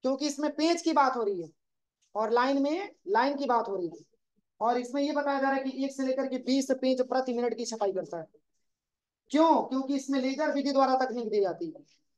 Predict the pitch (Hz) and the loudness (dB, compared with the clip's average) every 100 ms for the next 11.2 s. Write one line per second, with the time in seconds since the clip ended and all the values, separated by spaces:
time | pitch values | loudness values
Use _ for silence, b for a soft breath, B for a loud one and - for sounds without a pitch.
0 | _ _ _ _ 202 254 269 294 285 277 | _ _ _ _ 6 8 8 6 4 2
1 | 269 262 262 240 269 254 240 240 214 180 | 4 6 6 4 0 0 -2 0 0 0
2 | 170 170 - - _ _ _ _ _ _ | -4 -8 -10 -20 _ _ _ _ _ _
3 | 202 220 226 302 294 285 269 277 254 233 | 4 4 4 6 6 6 8 8 10 10
4 | 214 240 302 - - - 247 254 269 269 | 8 4 2 -2 -14 -4 -2 6 6 8
5 | 302 320 285 311 294 285 285 285 269 269 | 4 6 6 8 8 6 6 4 2 2
6 | 262 262 254 240 220 196 196 156 - _ | 2 4 2 2 2 2 -4 -8 -12 _
7 | _ 269 _ 233 240 285 294 277 302 285 | _ _ _ -4 -2 -4 -4 -4 -2 0
8 | 285 254 254 262 277 277 277 269 262 269 | 4 4 6 4 4 2 2 2 0 -2
9 | 254 262 240 233 247 240 233 254 247 254 | -2 0 0 2 0 4 2 2 0 -2
10 | 247 247 240 240 247 233 240 233 226 247 | -2 -2 0 2 2 2 0 0 0 0
11 | 202 202 | 0 -2